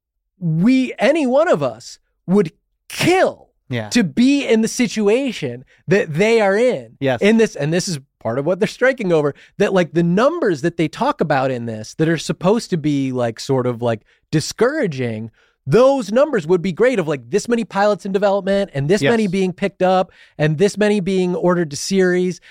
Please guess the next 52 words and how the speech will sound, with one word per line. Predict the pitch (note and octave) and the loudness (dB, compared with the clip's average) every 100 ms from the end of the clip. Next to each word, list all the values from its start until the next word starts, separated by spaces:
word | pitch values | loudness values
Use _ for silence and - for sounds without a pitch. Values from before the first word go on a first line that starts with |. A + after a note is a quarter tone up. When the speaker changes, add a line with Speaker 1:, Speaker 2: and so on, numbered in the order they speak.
| _ | _
Speaker 1:
And | - F3+ | 0 2
also, | G3 - F#3+ | 2 2 0
like, | E3 D3+ _ _ - | 0 -2 _ _ -2
the | - | 0
share | - - G#3 A3 G3+ D#3+ | 0 0 2 4 2 0
that | D3+ | -2
they're | D3 | -2
talking | D3 D3+ | -2 -2
about | D3 | 0
of, | |
like, | C#3 - | -2 -4
how | - G3 | -4 0
many | G#3+ G#3 | 2 0
people | G#3+ - | -2 -4
are | C#3 | -4
watching | B2+ D3+ F#3 F#3+ G3+ G3 | -2 0 0 0 0 0
Speaker 2:
Oh | |
my | F3+ | 0
Speaker 1:
and | A#2 | 0
Speaker 2:
God. | A2 | 2
Speaker 1:
all | E3 | 2
of | F#3 | 2
that | F3+ E3 | 0 -2
shit. | - F3 | -4 -4
Like, | D#3+ D3+ - _ _ - | 0 0 -2 _ _ -10
that | C#3 F#3 A#3+ C4 | -2 0 0 -2
evaporated | - D#3 F#3+ G#3 F#3+ E3+ C#3+ B2 | -6 -2 0 0 0 0 -2 -6
so | - - - G3+ F#3+ A3 A#3 B3+ | -10 -10 -6 0 2 2 0 -2
quickly | - A#3 - D#3+ C3 A#2+ _ - | 0 -2 0 -2 -2 -4 _ -2
where | E3 | 0
they're | E3+ F3 | 2 0
like, | D3 - | -4 -8
"We | A#3 | -4
got | C4+ | -2
a | F3 | -2
nineteen | E3+ A#3+ A#3 - A#3+ A3 | 0 -2 -2 -2 -2 -2
share | - B3 B3+ | 0 0 2
with | G#3 E3+ | 0 -2
this | E3+ - | -4 -4
show." | - A3 F#3+ - _ - | 0 2 2 0 _ -2
And | D#3+ | 0
it | F3+ | 2
was | E3 D3+ | 0 -2
like, | C#3+ | -2
by | - E3 | -2 -2
the | |
time | E3+ - G3+ A3 | -4 -4 -2 0
we | G3+ | 0
were | D#3+ | 0
even | D3 E3+ D3+ | 0 -2 -2
working | C3+ D#3+ E3+ C#3 | -2 -4 -6 -4
on | B2+ B2+ B2 B2 | -4 -4 -6 -8